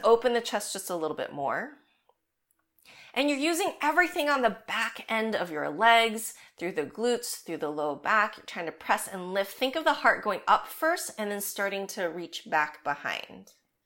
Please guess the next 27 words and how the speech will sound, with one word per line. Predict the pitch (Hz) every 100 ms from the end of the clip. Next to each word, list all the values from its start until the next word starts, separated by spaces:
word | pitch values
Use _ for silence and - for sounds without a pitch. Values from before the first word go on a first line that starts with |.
| _ _ _ _ _ _ _ _ _ _ _ _ _ _ _ _
Good. | - 196 139
We're | 165
gonna | 202
add | - 220 233
another | 240 233 233
little | 233 226 202
lift | 233 247 -
here. | - 160 113 160
So | -
keep | - 262 -
the | 311
weight | 285 294
in | 294
your | 269
left | 247 269 302 -
foot. | 185 -
See | - 214
if | 208
you | 233
can | 254
extend | 240 - - 202 208 208
your | 214
right | 170 180 175 -
leg | 165 175 - -
up | 339 - - -
any | 175 165
amount. | 143 117 - - -